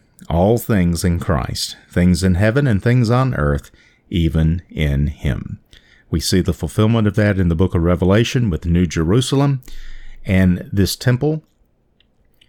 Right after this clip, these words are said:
Uh, it says that they have no need for a temple because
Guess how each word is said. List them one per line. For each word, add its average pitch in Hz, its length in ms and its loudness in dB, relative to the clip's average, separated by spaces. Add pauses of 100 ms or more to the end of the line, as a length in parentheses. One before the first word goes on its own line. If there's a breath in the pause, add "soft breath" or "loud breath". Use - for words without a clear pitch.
(320 soft breath)
Uh, 80 260 -4
it 101 180 0
says 107 320 2
that 104 320 -2
they 101 160 2
have 98 200 0
no 95 140 2
need 110 260 2
for 127 180 0
a 107 60 -2
temple 123 380 0
because 95 600 0